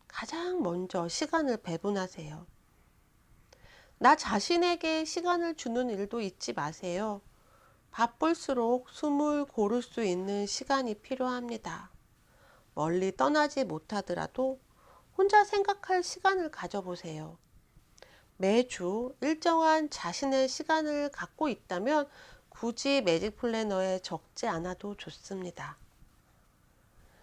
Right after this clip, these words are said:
이렇게 휴가는 다른 박쥐를 위한 숨고르기입니다. 숨이 차도록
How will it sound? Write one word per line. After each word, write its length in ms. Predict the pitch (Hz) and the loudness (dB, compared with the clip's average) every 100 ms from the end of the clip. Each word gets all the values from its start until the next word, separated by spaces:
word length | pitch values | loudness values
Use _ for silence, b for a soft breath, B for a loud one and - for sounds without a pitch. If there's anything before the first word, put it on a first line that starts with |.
| b | b
이렇게 580 | 214 233 - 269 285 233 | -4 -4 2 4 6 4
휴가는 680 | - 311 330 320 294 294 277 | 0 4 6 6 2 0 -2
다른 360 | - 185 254 | 0 0 2
박쥐를 600 | 262 269 - 254 240 180 | 2 0 0 0 0 -2
위한 380 | 170 202 202 208 | -2 -2 -2 -6
숨고르기입니다. 1300 | - - 370 381 370 349 - 233 180 175 151 160 170 _ _ _ _ - - _ _ - - | -6 0 0 2 0 -2 -2 -2 -2 -4 -8 -10 -12 _ _ _ _ -20 -20 _ _ -20 -10
숨이 340 | - 320 320 | -2 0 0
차도록 720 | - 359 370 359 214 214 - | -2 -2 0 0 0 -2 -8